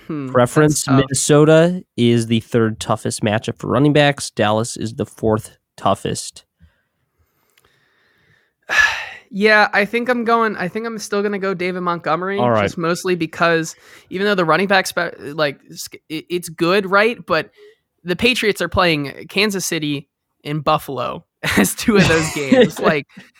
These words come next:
Speaker 1: I, there, there may be a chance where, where they just aren't up in these games, and, and it's like the
Speaker 2: I'm mad
Speaker 1: Kansas
Speaker 2: Kansas
Speaker 1: City,
Speaker 2: City, too. <laughs>
Speaker 1: um,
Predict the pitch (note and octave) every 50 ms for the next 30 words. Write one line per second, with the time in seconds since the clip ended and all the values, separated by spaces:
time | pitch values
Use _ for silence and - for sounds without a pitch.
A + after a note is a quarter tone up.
0 | _ _ - - F3+ F3+ - - F#3 F3+ D#3+ D3 D#3+ F3 F3+ F#3+ F#3+ F#3 G3 G3+
1 | G3 G3 G3+ G#3 G3 G#3 F#3+ F#3 - - G#3 F#3+ F#3 F#3 - - - E3 E3 D#3+
2 | D3+ A#2 D3+ D#3 D#3 D3+ D3 D#3 D#3+ D#3 D3+ D3+ - - - - C#3 D3 E3 -
3 | - D#3+ E3+ F#3 - - - - F#3 F3 F#3 F3+ E3+ G#3+ G3 - - G3+ G3 G#3+
4 | A3 A3+ G#3+ F#3 - E3 D#3 D3 D3 - D#3 D#3 D3+ D3 D3 C#3+ - - - D#3+
5 | C#3+ C3+ C3+ - _ _ - - _ _ - - - - E3 D#3+ D3+ D3 C#3 D3
6 | D3 C#3+ C#3 C#3 C3 - - C3 B2 A#2+ A2 A2+ A2 E3 E3 B2 A2+ A2+ G#2+ -
7 | - B2 A#2+ A#2+ A#2+ A#2 B2 C3 B2+ - - - - D3 C#3+ C#3 C3 B2+ B2+ B2
8 | B2+ B2+ A#2+